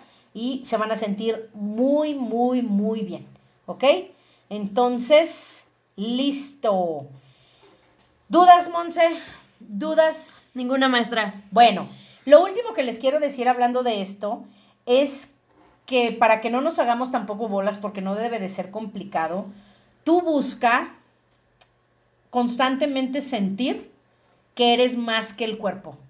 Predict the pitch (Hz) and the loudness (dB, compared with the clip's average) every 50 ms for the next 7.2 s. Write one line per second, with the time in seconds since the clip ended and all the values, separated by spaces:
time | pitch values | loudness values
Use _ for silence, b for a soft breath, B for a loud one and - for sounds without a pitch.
0 | _ _ - 190 190 190 196 214 233 214 - - - 233 214 - 190 185 185 185 | _ _ -6 -4 -2 0 0 0 0 -2 -4 -10 -12 -12 -12 -10 -10 -10 -10 -10
1 | 185 175 - - 156 b b b b b b 190 196 196 202 214 226 240 240 240 | -10 -12 -12 -16 -18 b b b b b b -2 0 0 2 2 2 2 0 -2
2 | - - 240 - 240 208 202 202 185 170 165 - - 196 180 180 175 - 247 277 | -6 -8 -8 -8 -8 -10 -8 -8 -10 -10 -10 -10 -10 -10 -10 -10 -6 -4 -4 -4
3 | 277 269 285 320 330 330 359 339 330 339 330 - 320 330 370 359 - 262 202 - | -4 -4 -4 -4 -4 -4 -6 -6 -6 -6 -4 0 0 0 0 -2 -6 -8 -8 -8
4 | - b b b b b b b b 208 226 262 285 277 - 311 359 370 - 403 | -14 b b b b b b b b 0 2 2 2 4 2 0 0 0 -2 -4
5 | 349 294 254 233 240 269 285 285 - - b b b b b b b b - 262 | -2 -2 -2 0 0 0 -2 -2 -6 -10 b b b b b b b b -2 -2
6 | 254 - - 262 247 247 262 277 320 339 - - 302 311 320 311 - 339 269 247 | -2 0 4 4 6 6 6 6 4 2 -4 -6 -6 -6 -6 -4 -2 0 2 2
7 | 247 254 277 339 | 2 0 -2 -6